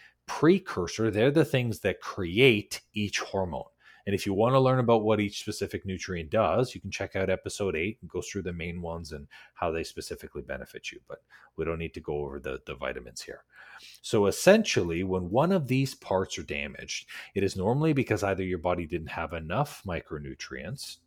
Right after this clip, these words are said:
to build those hormones needed, or it made too much because another part in the system is short on its own production. The micronutrients allow for the part to actually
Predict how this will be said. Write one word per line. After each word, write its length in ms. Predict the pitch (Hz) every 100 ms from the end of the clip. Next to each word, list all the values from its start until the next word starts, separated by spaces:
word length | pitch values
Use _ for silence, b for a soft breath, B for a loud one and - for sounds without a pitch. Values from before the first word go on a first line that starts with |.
| -
to 80 | 76
build 240 | 78 73
those 160 | 71 -
hormones 440 | 73 67 62 -
needed, 340 | 65 62 104 - B B -
or 480 | 80 69 95 175 - B B B
it 120 | 95
made 260 | 98 117 117
too 140 | 143
much 500 | 147 180 - - - -
because 240 | 87 85
another 260 | 90 95 101
part 220 | 117 104
in 60 |
the 60 | 104
system 460 | - 110 - 110 101
is 160 | 98 - -
short 440 | - - 113 113 -
on 140 | 104
its 180 | 98 - -
own 200 | 95 95
production. 580 | - 76 80 - - - _ b b b b b b -
The 120 | 98
micronutrients 1040 | 98 131 156 - 170 135 131 - 107 104 87
allow 380 | 85 92 110
for 200 | 120 -
the 120 | 90 -
part 340 | - 95 92 -
to 100 | - -
actually 880 | 98 123 - - 143 127 127 131 117